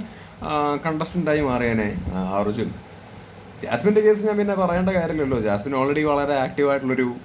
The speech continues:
ആ, contestant ആണ്. ആ, എന്താ പറയുക, അത്യാവശ്യം തുടക്കം തൊട്ട് അവസാനം വരെ ഇങ്ങനെ കത്തി, കത്തി, കത്തി, കത്തി നിൽക്കുന്നൊരു, ഒരു contestant ആണ്.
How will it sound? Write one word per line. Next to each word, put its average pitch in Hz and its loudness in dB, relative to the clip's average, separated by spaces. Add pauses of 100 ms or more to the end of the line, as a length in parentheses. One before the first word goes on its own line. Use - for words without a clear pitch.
(100)
ആ, 101 2 (120)
contestant 113 0
ആണ്. 104 4 (540)
ആ, 101 0
എന്താ 110 4
പറയുക, 101 2
അത്യാവശ്യം 135 -2
തുടക്കം 131 0
തൊട്ട് 127 2
അവസാനം 120 2
വരെ 120 2 (340)
ഇങ്ങനെ 180 2 (160)
കത്തി, 180 0
കത്തി, 185 2
കത്തി, 180 2
കത്തി 165 -2
നിൽക്കുന്നൊരു, 151 0 (100)
ഒരു 143 0
contestant 127 0
ആണ്. 101 0